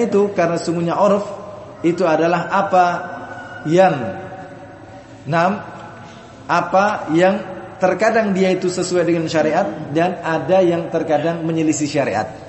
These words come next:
Ya. Urf atau kebiasaan manusia itu ada yang dia itu sesuai dengan syariat dan ada yang tidak sesuai dengan syariat. Ya.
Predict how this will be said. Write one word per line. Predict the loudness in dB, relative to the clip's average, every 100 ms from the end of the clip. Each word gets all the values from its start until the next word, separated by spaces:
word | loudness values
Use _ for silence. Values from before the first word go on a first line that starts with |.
| -14
Ya. | -10 -10 -10 -18 -20 -8 2
Urf | 2 2 -4 -12 -6
atau | -4 -2 -2
kebiasaan | 2 2 4 0
manusia | 0 0 0 2 2 2 -4 -12 -14 -2
itu | 0 0 0
ada | 0 4 4 4 0 -6 -12 -12 -14 -2
yang | 4 4 4 -2 -8 -10 -2
dia | 2 4
itu | 2 0
sesuai | -2 -2 0 2
dengan | 2 0
syariat | 0 0 2 2 -2 -6 -14 -14 -16 -6
dan | 0 2
ada | 2 2 2
yang | 2
tidak | 2 2 0
sesuai | -2 -2 0 0
dengan | -2 -4
syariat. | -2 -4 -2 -4 -6 -16 -18 -20 -18 -12
Ya. | -10